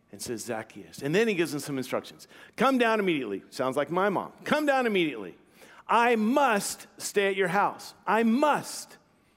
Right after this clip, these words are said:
It's this divine imperative. "I must stay in your house. I, I must go." And as he says this, as he, as he talks to, to Zacchaeus, I again wonder, why Zacchaeus?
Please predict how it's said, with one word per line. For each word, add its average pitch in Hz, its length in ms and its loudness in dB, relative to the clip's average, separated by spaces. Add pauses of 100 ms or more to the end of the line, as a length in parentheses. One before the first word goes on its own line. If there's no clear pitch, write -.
(120)
It's 185 180 0
this 196 160 0
divine 226 560 0
imperative. 196 760 0 (720)
"I 196 140 2
must 233 440 2
stay 196 280 2
in 160 80 0
your 147 120 -2
house. 123 420 -8 (400)
I, 185 260 0
I - 40 4
must 220 460 0
go." 139 200 -4 (1000)
And 170 100 -2
as 180 100 2
he 190 100 -2
says 220 300 0
this, 175 160 -2 (280)
as 151 80 -4
he, 185 220 0
as 160 140 0
he 165 100 -4
talks 190 300 0
to, 160 140 0 (380)
to 185 280 0
Zacchaeus, 165 580 0 (360)
I 220 180 4
again 185 420 0
wonder, 165 380 0 (280)
why 233 360 0
Zacchaeus? 214 880 -4